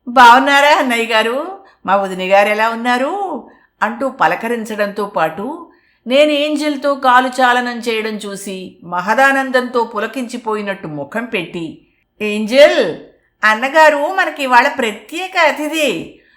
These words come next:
నువ్వు డైనింగ్ టేబుల్ దగ్గర జాగ్రత్తగా బిహేవ్ చేయాలమ్మా," అంటూ దానికి చిన్న సైజు వార్నింగ్ లాంటిది ఇచ్చారు. తర్వాత భర్త వంక తిరిగి, "చూడండి అన్నయ్య గారు మన ఏంజెల్ని ఎంత చక్కగా చూసుకుంటున్నారో. మీకు దాని పొడా పొంది కిట్టదు కదా,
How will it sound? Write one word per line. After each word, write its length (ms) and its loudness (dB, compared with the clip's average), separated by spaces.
నువ్వు 160 -6
డైనింగ్ 380 4
టేబుల్ 280 0
దగ్గర 260 2
జాగ్రత్తగా 680 2
బిహేవ్ 520 -2
చేయాలమ్మా," 800 0
అంటూ 320 -2
దానికి 500 -2
చిన్న 160 -2
సైజు 340 -4
వార్నింగ్ 540 2
లాంటిది 360 -4
ఇచ్చారు. 340 -10
తర్వాత 380 -2
భర్త 380 -6
వంక 360 -4
తిరిగి, 600 -8
"చూడండి 720 -4
అన్నయ్య 300 0
గారు 220 0
మన 160 -2
ఏంజెల్ని 540 -4
ఎంత 140 -4
చక్కగా 580 -2
చూసుకుంటున్నారో. 840 -2
మీకు 200 -6
దాని 320 -2
పొడా 320 4
పొంది 400 0
కిట్టదు 420 -4
కదా, 380 2